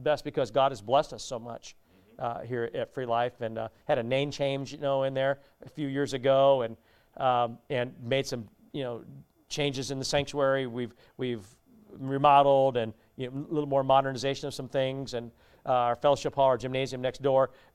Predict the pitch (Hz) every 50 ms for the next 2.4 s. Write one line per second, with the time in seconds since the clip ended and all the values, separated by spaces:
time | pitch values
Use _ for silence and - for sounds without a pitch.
0 | 160 - - - 180 156 156 156 - 170 135 - 160 151 - - 135 131 131 123
1 | 120 117 131 143 139 - - 139 131 139 135 - 127 107 135 131 117 135 127 -
2 | 135 127 131 127 - 143 131 131